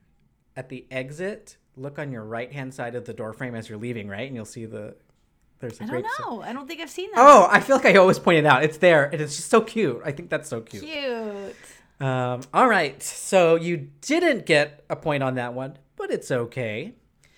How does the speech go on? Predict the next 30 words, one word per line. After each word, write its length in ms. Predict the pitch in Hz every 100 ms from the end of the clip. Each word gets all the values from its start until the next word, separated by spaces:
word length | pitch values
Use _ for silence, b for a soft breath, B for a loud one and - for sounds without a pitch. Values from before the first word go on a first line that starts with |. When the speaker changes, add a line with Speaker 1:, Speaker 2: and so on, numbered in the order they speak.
| b b
Speaker 1:
Would 120 | 170 170
you 60 |
like 180 | 170 170
to 80 | 170
stick 380 | - 180 175 -
in 220 | 156 147
the 80 | 139
hand 360 | 139 202 208
it 120 | 180 170
over 320 | 165 233 -
category, 840 | - 113 110 107 104 104 131 185 _
or 80 | 139
would 120 | 147
you 60 | 151
like 140 | 151
to 100 | 143
move 220 | 139 131 -
to 100 | 131
another? 380 | 110 110 - - 101 _ _ _ _ _ _
Speaker 2:
Let's 140 | 320 349
do 160 | - 494 453
it. 120 | - _
Let's 160 | 311
do 140 | - 381
a 60 |
couple 260 | 370 262 226
more 180 | 233 -
on 100 | -
this 180 | - -
one. 160 | -